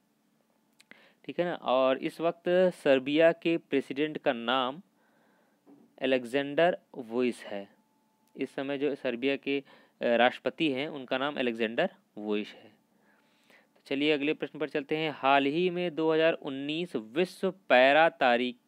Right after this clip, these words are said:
तैराकी चैंपियन आयोजित करने का अधिकार किस देश से छीन लिया गया?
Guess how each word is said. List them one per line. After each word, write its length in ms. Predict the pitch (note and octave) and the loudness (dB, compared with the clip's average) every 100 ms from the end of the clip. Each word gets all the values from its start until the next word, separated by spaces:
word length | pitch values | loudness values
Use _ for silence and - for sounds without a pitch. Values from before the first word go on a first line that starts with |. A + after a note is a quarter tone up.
| _ _ _ _ _ - | _ _ _ _ _ -2
तैराकी 680 | C3+ C3 B2 A#2+ - E3+ F#3 _ _ - | 4 6 4 2 -4 -8 -10 _ _ 0
चैंपियन 540 | C3+ C#3 - E3+ F#3 | 0 0 -2 0 0
आयोजित 440 | C#3+ C3 C3+ D3+ | 0 0 0 -2
करने 300 | - C3 C3 | -2 -2 -4
का 160 | B2 D3+ | 0 0
अधिकार 580 | E3 C3+ B2 A#2+ D3+ D3+ | 0 -2 -2 2 2 2
किस 220 | - D#3 | -4 -6
देश 280 | B2+ D3 D#3 | -2 -4 -2
से 140 | D#3 | -6
छीन 280 | - C3+ A#2+ | -6 -2 -2
लिया 240 | A2 G2 | 0 -2
गया? 220 | G2 F#2+ | -4 -8